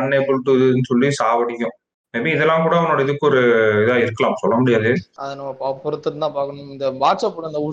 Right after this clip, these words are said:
Speaker 2: ஃபுல் வெர்ஷன்ல அவன் அந்த லான்ச் பண்ணோட தான் ரொம்ப அதோட நம்ம கன்க்ளூசிவான ஒரு இதுக்கு வர முடியும்னு நினைக்கிறேன். இந்த ப-, இன்னும் பேட்டா வெர்ஷன்ல ஓடிட்டு இருக்கறனால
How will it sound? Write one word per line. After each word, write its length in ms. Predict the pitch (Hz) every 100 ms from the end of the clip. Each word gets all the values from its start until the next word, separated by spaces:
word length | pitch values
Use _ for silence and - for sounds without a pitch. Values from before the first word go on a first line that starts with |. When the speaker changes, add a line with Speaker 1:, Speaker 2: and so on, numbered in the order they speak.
| 151
Speaker 2:
ஃபுல் 220 | 220 220
வெர்ஷன்ல 420 | 208 208 214 202 196
அவன் 380 | 185 165 151
அந்த 240 | 143 143 143
லான்ச் 300 | 139 165 160
பண்ணோட 260 | 156 147 143
தான் 300 | 160 156 143
ரொம்ப 420 | 139 135 131 - _ _ -
அதோட 320 | 135 135 135
நம்ம 520 | 135 131 131 127 123 123 131
கன்க்ளூசிவான 760 | 147 160 165 185 165 180 175 170
ஒரு 340 | 160 147 143
இதுக்கு 280 | 139 151 147
வர 140 | 135
முடியும்னு 400 | 143 139 139 131
நினைக்கிறேன். 300 | 123 120 117 113
இந்த 120 | 135 131
ப-, 120 | 143 165
இன்னும் 440 | 175 175 160 147
பேட்டா 220 | 170 175
வெர்ஷன்ல 360 | 165 165 151 151
ஓடிட்டு 200 | 151 147
இருக்கறனால 640 | 147 147 147 147 143 147